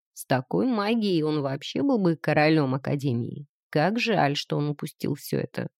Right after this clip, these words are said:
Граф хотел сказать еще что-то едкое, но я не выдержала. «Граф», — прервала я его, «а какая магия у вас? Если это, конечно, тоже не испортит мне аппетит». «О, у меня все скучно. Я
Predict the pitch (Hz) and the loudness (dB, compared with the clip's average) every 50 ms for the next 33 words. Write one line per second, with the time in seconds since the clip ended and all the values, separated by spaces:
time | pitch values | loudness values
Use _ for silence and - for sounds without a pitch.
0 | _ _ _ _ _ _ - 190 170 214 294 381 415 - - 339 294 - 320 302 | _ _ _ _ _ _ -2 0 2 4 4 4 2 0 -4 -6 -4 -2 -2 -2
1 | 285 - - 294 240 269 254 247 - 208 208 190 - - 269 - 359 - - - | -2 0 -2 0 2 2 0 0 0 -4 -4 -4 -4 -2 0 0 0 -2 -2 -2
2 | 311 294 311 302 285 262 277 277 277 _ - 254 240 240 214 180 180 180 196 226 | 0 2 4 4 4 4 4 2 0 _ 0 0 2 4 4 4 4 4 4 2
3 | 220 196 180 190 214 214 180 151 147 - 151 156 151 151 127 - - - - _ | 2 0 0 0 -2 -2 -2 -4 -4 -6 -6 -6 -6 -6 -6 -8 -10 -14 -18 _
4 | _ _ _ _ _ _ _ _ _ 233 208 226 254 330 359 285 156 143 - - | _ _ _ _ _ _ _ _ _ 2 4 6 6 6 4 2 0 -2 -6 -14
5 | - _ _ _ _ - 180 190 170 175 185 190 180 170 160 147 165 170 180 165 | -20 _ _ _ _ 0 2 2 4 4 4 4 4 4 4 2 2 0 0 -2
6 | 160 160 160 160 - _ _ _ _ - 165 - - 151 147 - - 240 294 339 | -4 -6 -8 -8 -10 _ _ _ _ -2 -2 0 0 -2 -2 2 2 2 4 4
7 | 381 392 403 403 392 370 339 370 381 392 370 - 202 - - - - - - - | 4 4 4 4 4 6 6 6 4 4 2 0 -2 -2 -4 -6 -10 -14 -16 -16
8 | _ _ - 175 196 180 175 165 - 185 180 - 175 - 185 180 175 175 - - | _ _ 0 0 2 2 2 2 2 0 0 0 2 2 2 2 2 0 0 0
9 | 180 170 165 151 - 196 233 302 311 359 339 330 311 285 277 - - _ - 196 | 0 0 0 -2 0 0 0 2 2 4 4 4 4 2 0 -2 -2 _ -2 -2
10 | - - - - - 202 185 190 180 175 180 175 - 196 160 - - - - - | -2 -4 -6 0 2 2 4 6 4 4 2 2 0 -2 -2 -2 -8 -8 -8 -12
11 | _ _ _ _ _ _ _ 131 151 143 127 - - - - - 277 294 254 196 | _ _ _ _ _ _ _ 0 2 2 2 -2 -4 -4 -2 0 2 2 2 0
12 | 180 - - 147 - - - 151 143 123 - - - - 127 104 85 - - 160 | -2 -2 -4 -4 -4 -2 0 0 0 2 0 -4 -8 -8 -8 -8 -4 -2 0 2
13 | 160 143 127 | 2 2 0